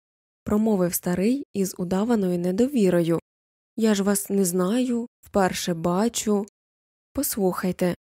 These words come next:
та ж ви перші почали розмову». Я почала дратуватись. Як на мене, він виглядає цілком нормально. Ага, виглядає. Вчора у телевізії показували людоїда,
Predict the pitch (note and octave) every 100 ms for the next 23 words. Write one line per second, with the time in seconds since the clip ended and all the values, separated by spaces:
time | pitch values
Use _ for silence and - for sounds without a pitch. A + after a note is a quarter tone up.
0 | _ _ _ - A#3+ A#3 B3 A#3+ A3 -
1 | - G#3 F#3+ G3 F3+ G3 A#3+ C#4+ D4+ B3
2 | F#3 F3 E3+ E3 _ _ _ - G3+ -
3 | F#3 F#3+ F3+ F#3+ G3+ A#3 C#4 A3+ F3+ -
4 | E3+ - _ _ _ _ _ _ A#3 A3+
5 | A3 G#3 C4 E4 G#3 F#3+ F#3 F#3+ G3 F3+
6 | F#3 F3+ F3 F#3 F3+ C4 D4 D4 A#3 F3+
7 | F3 E3+ E3+ - _ _ _ _ _ _
8 | B3+ B3+ G#3+ G3 G#3 _ _ _ G3+ G#3+
9 | G#3+ G3+ F3+ F#3+ F#3+ F#3 F#3 - _ _
10 | _ _ _ _ - - C#4+ A#3+ - F#3+
11 | G3 G3 G#3 B3 G#3+ F#3+ F3+ F#3+ - A3
12 | G#3 G3+ G#3 G#3+ G#3 B3 G#3 F3+ E3 E3+